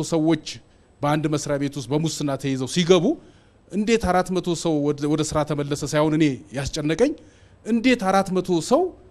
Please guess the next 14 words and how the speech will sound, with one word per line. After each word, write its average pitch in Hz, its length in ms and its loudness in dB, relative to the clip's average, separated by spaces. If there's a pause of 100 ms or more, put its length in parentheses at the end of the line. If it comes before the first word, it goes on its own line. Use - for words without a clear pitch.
(220)
በዛ 165 360 0
ተቋም 180 360 0
ውስጥ 320 220 -2 (340)
በዚህ 190 440 0
ደረጃ 180 380 2
እንዴት 151 240 -2
ተደራጅቶ 135 440 -4
ሊ-፣ 127 160 -8 (120)
ሊቀመጥ 123 460 -6
ቻለ 151 200 -4
የሚለው 220 280 0
ነው 156 80 0
መጀመሪያ 220 400 0
ጥያቄ 143 260 -4